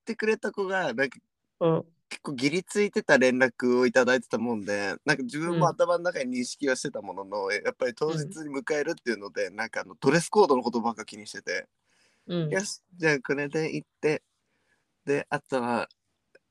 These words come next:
Speaker 1: サンタの帽子はあの子が買ってきてくれるでしょ？うん。
Speaker 2: うん。
Speaker 1: と思って向かって、シーシャバーついたら、「プレゼント交換しよう」って言われて、
Speaker 2: うん。
Speaker 1: 「え？」っ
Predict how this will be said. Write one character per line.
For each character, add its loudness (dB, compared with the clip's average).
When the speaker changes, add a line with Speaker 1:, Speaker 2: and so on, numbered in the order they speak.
Speaker 1:
サ -2
ン -4
タ -2
の 2
帽 2
子 -2
は 0
あ -2
の -2
子 -6
が -6
買 -10
っ -18
て -16
き -16
て -12
く -6
れ 0
る 0
で -4
し -10
ょ？ -6
う 0
ん。 -2
Speaker 2:
う -4
ん。 -2
Speaker 1:
と 0
思 2
っ 2
て -2
向 -6
か 2
っ -2
て、 0
シ 2
ー 2
シ 4
ャ 6
バ 4
ー 2
つ -2
い -2
た -2
ら、 -4
「プ 0
レ 4
ゼ 2
ン -2
ト -2
交 6
換 2
し 0
よ 8
う」 6
っ 0
て 0
言 6
わ 2
れ -6
て、 -10
Speaker 2:
う 4
ん。 0
Speaker 1:
「え？」 -
っ -14